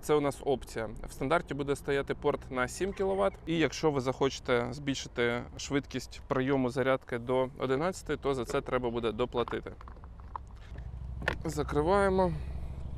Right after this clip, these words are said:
Йдемо в підкапотку. Що нас тут зустрічає кочерга? Вона мене ніколи в житті не напрягала і зараз не напрягає. Цей автомобіль у нас з тепловим насосом. Цей автомобіль у нас, як завжди, в машинах, які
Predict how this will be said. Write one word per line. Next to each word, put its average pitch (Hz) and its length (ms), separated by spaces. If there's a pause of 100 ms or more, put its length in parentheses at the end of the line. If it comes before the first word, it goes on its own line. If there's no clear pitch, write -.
(440)
Йдемо 135 320
в 120 60
підкапотку. - 760 (340)
Що 156 180
нас 139 140
тут 131 200
зустрічає 131 600
кочерга? 160 540 (100)
Вона 139 300
мене 135 200
ніколи 135 420
в 127 60
житті 131 260
не 127 100
напрягала 143 640 (180)
і 139 180
зараз 139 380
не 127 80
напрягає. 123 560 (280)
Цей 175 200
автомобіль 131 500
у 123 80
нас 120 320
з 160 200
тепловим 143 440
насосом. 131 580 (120)
Цей 170 160
автомобіль 131 500
у 123 80
нас, 120 280
як 139 220
завжди, 127 500
в - 240
машинах, 131 520
які 123 400